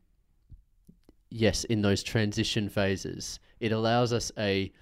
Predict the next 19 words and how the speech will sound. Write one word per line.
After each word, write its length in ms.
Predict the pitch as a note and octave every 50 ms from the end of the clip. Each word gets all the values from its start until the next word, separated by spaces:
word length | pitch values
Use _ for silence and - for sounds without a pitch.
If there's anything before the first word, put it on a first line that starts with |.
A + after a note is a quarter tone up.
| - _ _
socially 520 | - - - B2 A#2+ A#2+ - - A#2+ G#2+ G2+
acceptable 600 | F2+ - - - B2 - - - G#2 G#2 G2 F2
way, 420 | F#2 G2+ G2 F2+ F2 E2+ G2 B2 -
sometimes 500 | - - - G#3+ - - B2+ G#2+ F#2 -
not 220 | G#2 G#2 - -
socially 340 | - - F2 - - - -
accepted, 420 | - - - - - D3+ C#3+ -
but 160 | - C3 B2+ B2+
generally 560 | - E3+ F3+ F3 D#3+ C#3 A#2+ G2+ F#2+ G2+ G#2+
socially 500 | - - - B2+ B2+ B2+ - - C3 B2
acceptable 540 | - - - A#2+ - - A#2 G#2 G#2 F#2 F2
way 360 | F#2 F2 E2 E2+ F2 F2 - - - - - - - - -
to 160 | - - A#2
poke 400 | - - - B2 A2+ G2+ - - -
and 140 | G2+ G2 -
prod 380 | - - A#2+ G#2+ G2+ G2 E2+ -
and 200 | F2 F#2 F#2 -
jest 560 | - A2 G#2+ G2 F#2 - - - - - - - - - - - _ -
and 440 | G2 F#2 F#2+ F#2 F#2 F2+ - -